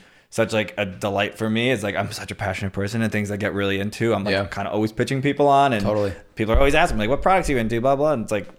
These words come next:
Speaker 1: I like, I love this stuff. I drink two every single day. It's simply
Speaker 2: Yeah.
Speaker 1: changed my, I was, like, a little fat kid drinking root beer in New Jersey. I,
Speaker 2: Totally.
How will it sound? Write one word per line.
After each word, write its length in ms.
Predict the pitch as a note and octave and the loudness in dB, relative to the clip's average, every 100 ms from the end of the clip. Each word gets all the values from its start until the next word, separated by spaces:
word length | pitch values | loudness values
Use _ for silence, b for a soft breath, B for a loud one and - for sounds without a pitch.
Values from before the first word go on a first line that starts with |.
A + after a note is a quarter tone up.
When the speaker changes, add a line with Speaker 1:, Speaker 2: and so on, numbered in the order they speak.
| - - B B | -20 -20 B B
Speaker 1:
I 100 | G#2+ | 4
like, 180 | C3 D3+ | 4 6
I 80 | B2 | 6
love 200 | F3 D3+ | 6 4
this 120 | G2+ | -2
stuff. 200 | F#2+ F2 | -6 -6
I 60 | |
drink 220 | G2 A2+ A2 | -4 -4 0
two 120 | C3 | 2
every 160 | A#2 | 2
single 220 | B2 A#2+ A#2+ | 0 -2 0
day. 140 | A#2+ | 0
It's 160 | F#2+ G2+ | 0 -6
simply 160 | G#2 | -2
Speaker 2:
Yeah. 80 | A2+ A2 | -2 -2
Speaker 1:
changed 140 | A2+ | -2
my, 40 | A#2 | 2
I 120 | C#3+ | 4
was, 100 | F3 | 4
like, 80 | F#3 | 2
a 60 | |
little 160 | E3+ D#3 | 2 2
fat 180 | D3+ D3 | 0 0
kid 220 | - G#2 | 0 0
drinking 240 | G#2+ G#2+ | -2 -2
root 180 | G#2 A#2 | -2 -2
beer 160 | A2 G#2 | 0 0
in 60 | |
New 80 | G2+ | 0
Jersey. 340 | G#2 A2 G2+ F#2 | 0 0 0 -4
I, 40 | |
Speaker 2:
Totally. 300 | A#2+ A2 | -4 -2